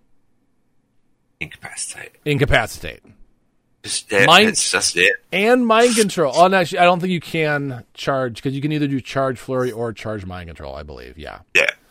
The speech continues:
Speaker 2: So you,
Speaker 1: Yes.
Speaker 2: but still, you can charge Flurry, Quake, Steel Energy, Precision Strike, Incap now.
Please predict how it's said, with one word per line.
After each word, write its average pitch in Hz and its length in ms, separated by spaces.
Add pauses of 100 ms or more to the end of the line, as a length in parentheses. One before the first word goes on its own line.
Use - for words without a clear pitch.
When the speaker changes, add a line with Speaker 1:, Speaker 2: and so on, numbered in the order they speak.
(120)
Speaker 2:
So - 120
you, 170 100
Speaker 1:
Yes. - 180
Speaker 2:
but 185 200
still, 170 440
you 196 140
can 202 220
charge 170 720 (120)
Flurry, 120 760 (1500)
Quake, 139 600 (100)
Steel 156 420
Energy, 127 480
Precision 120 460
Strike, 120 360
Incap 82 500
now. 50 260